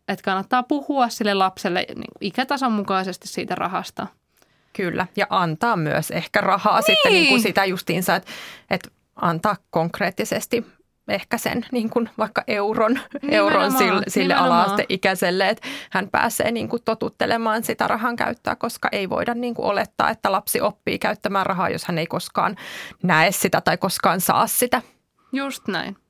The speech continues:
Speaker 1: Hei, mahtavaa. Nämä oli, nämä oli tosi hyvät kolme kohtaa. Eli esimerkki, puhuminen ja lapselle omaa rahaa jossain vaiheessa.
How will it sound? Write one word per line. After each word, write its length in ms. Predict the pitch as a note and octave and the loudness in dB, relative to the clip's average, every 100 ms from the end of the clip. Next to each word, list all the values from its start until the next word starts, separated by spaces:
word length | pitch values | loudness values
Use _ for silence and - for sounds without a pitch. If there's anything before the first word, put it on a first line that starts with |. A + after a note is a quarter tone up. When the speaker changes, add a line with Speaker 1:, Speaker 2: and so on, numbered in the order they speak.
| _ D4+ | _ -2
Speaker 1:
Hei, 120 | C#4 | 0
mahtavaa. 560 | C#4 B3+ - D3+ - - _ | 2 0 -4 -4 -4 -8 _
Nämä 140 | B3+ B3+ | 0 0
oli, 180 | A#3 - | 0 0
nämä 120 | B3+ | 0
oli 100 | A#3+ | 2
tosi 220 | A#3 A#3 | 0 0
hyvät 220 | G#3 F3 - | 0 0 0
kolme 320 | G3+ F#3 F3 | 0 0 -2
kohtaa. 380 | - F#3+ - F3+ | -6 -6 -4 -4
Eli 100 | - | -2
esimerkki, 640 | A#3+ C4+ B3 A#3+ - A#3 - _ - | -2 0 0 0 -2 -4 -4 _ -2
puhuminen 560 | G#3+ G#3 G3 F#3 F3+ - - _ | 0 2 0 0 -2 -6 -18 _
ja 140 | F#3 - _ - | -2 -2 _ 0
lapselle 400 | G3 - F3+ - | 0 0 -2 -2
omaa 280 | F#3 F3 E3 | 0 0 0
rahaa 280 | E3 F3+ - | 0 -2 -2
jossain 320 | - - - | -2 -4 -4
vaiheessa. 420 | D#3+ A#3 A3+ A#3+ | -4 -4 -4 -6